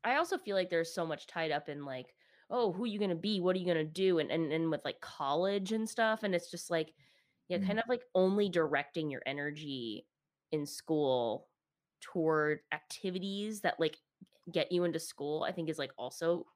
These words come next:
Speaker 1: kind of a problem, um, and doesn't necessarily let you speak. And this is what I was talking a little bit about, like, failing. Like, I think, you know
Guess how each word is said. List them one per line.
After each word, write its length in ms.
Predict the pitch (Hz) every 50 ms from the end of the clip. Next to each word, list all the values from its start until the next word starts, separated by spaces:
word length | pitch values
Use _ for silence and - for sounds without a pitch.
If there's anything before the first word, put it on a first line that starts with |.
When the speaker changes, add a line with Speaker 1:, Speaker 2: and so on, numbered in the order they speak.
| _ -
Speaker 1:
kind 220 | - - 214 214 220
of 120 | 220 214
a 40 | 220
problem, 680 | _ - 226 214 220 226 226 240 233 233 233 233 233 - - - - - - - - - _ - -
um, 800 | 160 160 156 151 151 147 147 147 147 143 143 143 143 143 - - -
and 100 | 175 180
doesn't 320 | 180 185 185 202 190 175 143
necessarily 640 | 165 160 - - 175 160 160 160 160 156 156 151 143
let 240 | - 156 143 - -
you 380 | 143 151 147 143 143 143 - _ -
speak. 500 | - - - - _ - 151 139 131 _ _ - -
And 120 | 196 220 269
this 160 | 311 311 -
is 100 | 330 247
what 60 | 226
I 40 | 190
was 120 | 175 165 -
talking 260 | 151 143 147 156 151
a 40 | 143
little 120 | 143 127
bit 80 | 127 -
about, 200 | - 101 - -
like, 140 | 73 73 -
failing. 480 | - - 71 - - - - - - -
Like, 280 | - 151 131 - - - - - 135 131 127 143 - _ _ _ _ _ -
I 40 | 170
think, 200 | - 165 156 - _ _ - - - _ _ _ _ _ _ _ _ _ _ _ _ _ _ _ _ _ _ _ _ _ _ _ _ _ -
you 220 | - 55 69 85
know 280 | 82 80 71 57 50